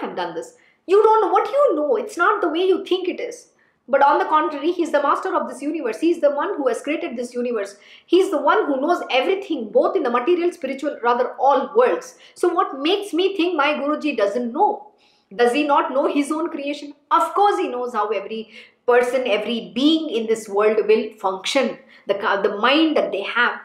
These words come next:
he knows everything. But he's not going to go and waste his time, uh,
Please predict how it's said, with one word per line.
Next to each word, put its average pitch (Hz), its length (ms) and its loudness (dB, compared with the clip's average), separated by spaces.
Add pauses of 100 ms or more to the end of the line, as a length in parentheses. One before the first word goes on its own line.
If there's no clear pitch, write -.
he 453 160 2
knows 466 300 6
everything. 214 400 -8 (300)
But 427 120 -2
he's 466 260 4
not 539 220 4
going 359 180 -2
to 403 60 2
go 294 160 0
and 294 300 -4 (180)
waste 320 420 0
his 381 200 2
time, 294 480 -2 (100)
uh, 202 280 -2